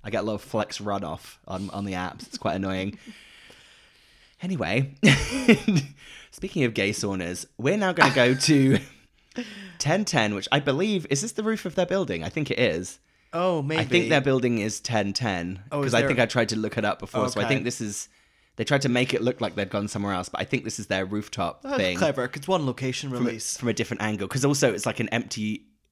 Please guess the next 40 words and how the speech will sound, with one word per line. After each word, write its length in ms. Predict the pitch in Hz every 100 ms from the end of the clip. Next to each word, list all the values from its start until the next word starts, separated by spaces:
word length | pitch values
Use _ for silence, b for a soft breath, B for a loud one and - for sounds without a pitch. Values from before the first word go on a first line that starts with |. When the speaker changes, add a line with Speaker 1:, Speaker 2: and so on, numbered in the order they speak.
| -
Speaker 1:
they, 320 | 117 123 95 -
a 80 | 127
lot 80 | 117
of 60 |
those 140 | 117 110
buildings 280 | 113 107 98
have 320 | 107 104 -
empty 300 | 107 - 104
bars 560 | 107 101 95 92 - - b -
that 80 |
you 100 | 95
can, 160 | 95 101
like, 220 | 92 - -
tend 420 | 107 95 95 98
yourself 480 | 101 - 95 95 92
if 120 | -
you 80 | 98
live 120 | 92
in 80 | 92
the 60 |
building. 340 | 95 95 87 78
Speaker 2:
Oh, 240 | 85 180
so 180 | 139 165
great. 240 | 165 151 -
So 140 | 147
if 120 | 113
we 280 | 131 170 170
hire 420 | 147 151 147 143
in 140 | 139 123
the 80 |
barman. 480 | 117 127 131 117 104
Speaker 1:
Yeah, 200 | 107 85 98
and 100 | 107
get 180 | 110
the, 220 | 104 101 -
get 180 | 110 -
the, 180 | 101 90 _
the 80 | -
drinks. 580 | 120 104 90 - - - b b
Speaker 2:
Done. 320 | 110 104 101